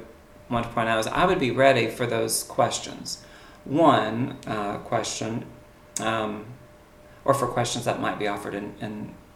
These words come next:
response. One, "I've not gotten this feedback from others," if, if the professor says,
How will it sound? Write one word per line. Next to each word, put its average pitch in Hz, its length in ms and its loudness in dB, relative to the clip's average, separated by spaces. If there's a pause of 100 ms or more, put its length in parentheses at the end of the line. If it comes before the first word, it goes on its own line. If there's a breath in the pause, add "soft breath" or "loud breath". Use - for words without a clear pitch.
(140)
response. 113 640 -6 (420 loud breath)
One, 156 360 6
"I've 151 220 4
not 165 220 6
gotten 127 260 4
this 127 200 2
feedback 127 380 0
from 117 180 -2
others," 107 680 -2
if, 123 180 -4
if - 180 -8
the 123 120 -4
professor - 560 -4
says, 107 540 -6